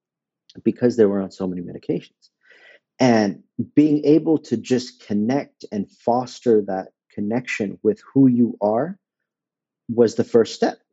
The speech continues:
because they hadn't felt what their body feels like in years. And that's always one of the first things that I'm trying to do, is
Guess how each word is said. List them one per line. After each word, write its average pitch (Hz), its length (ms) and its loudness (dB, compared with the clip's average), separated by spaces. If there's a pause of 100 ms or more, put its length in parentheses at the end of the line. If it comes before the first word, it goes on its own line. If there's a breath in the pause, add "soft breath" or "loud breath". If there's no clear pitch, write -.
(380)
because 113 300 -2
they 139 100 4
hadn't 135 320 -2 (140)
felt 82 320 0
what 113 160 -6
their 107 100 -2
body 110 500 -2
feels 208 360 0
like 98 320 -4
in 120 280 -8 (120)
years. - 420 -2 (2500)
And 123 200 4
that's 135 360 -2
always 160 560 2
one 127 180 -4
of 117 40 -4
the 110 80 -10
first - 320 -6
things 123 200 -2
that 107 100 -4
I'm 101 100 -6
trying 98 300 -8
to 95 100 -14
do, 139 220 -2
is - 180 -8